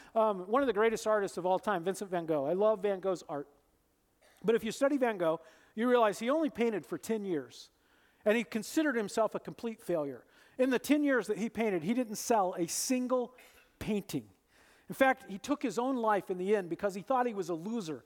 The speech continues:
He thought he was no good. He thought no one could appreciate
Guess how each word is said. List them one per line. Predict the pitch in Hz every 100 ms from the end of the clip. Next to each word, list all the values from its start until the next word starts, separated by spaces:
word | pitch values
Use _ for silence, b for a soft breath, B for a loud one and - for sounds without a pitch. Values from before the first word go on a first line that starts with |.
| b b
He | 208
thought | 233 269
he | 247
was | 208 180
no | 226 214
good. | 160 185 156
He |
thought | 185 262 196
no | 208 262
one | 269 262
could | - 226
appreciate | - 233 - 208 185